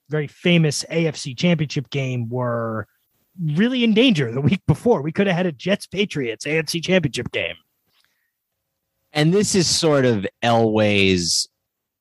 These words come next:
Speaker 2: he'd had good seasons before, but this is his first really good, this is his first Pro Bowl year. I, I know that Taylor was the M V P, but I think that Elway might have won,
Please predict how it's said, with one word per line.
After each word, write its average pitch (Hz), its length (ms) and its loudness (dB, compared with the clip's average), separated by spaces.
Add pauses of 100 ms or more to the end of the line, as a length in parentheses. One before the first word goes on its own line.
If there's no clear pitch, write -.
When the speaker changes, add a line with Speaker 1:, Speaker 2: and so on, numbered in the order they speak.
(260)
Speaker 2:
he'd 170 240 2
had 147 300 2
good 113 240 0
seasons 98 560 2
before, 98 480 0
but 92 180 0
this 120 180 2
is 117 140 2
his 104 180 0
first - 800 -2 (800)
really 113 440 2
good, 104 180 2
this 101 140 2
is 104 180 -2
his - 20 -4
first 123 400 0
Pro 117 240 4
Bowl 107 340 2
year. 104 340 2
I, 101 140 2 (400)
I 135 80 4
know 190 180 2
that 220 200 -2
Taylor 139 420 4
was 107 180 2
the 104 200 2
M 101 140 4
V 92 240 -2
P, 110 220 0
but 95 140 0
I 95 80 4
think - 360 -4
that 131 140 0 (160)
Elway 95 400 2
might 90 260 2
have 80 180 -6
won, 85 800 0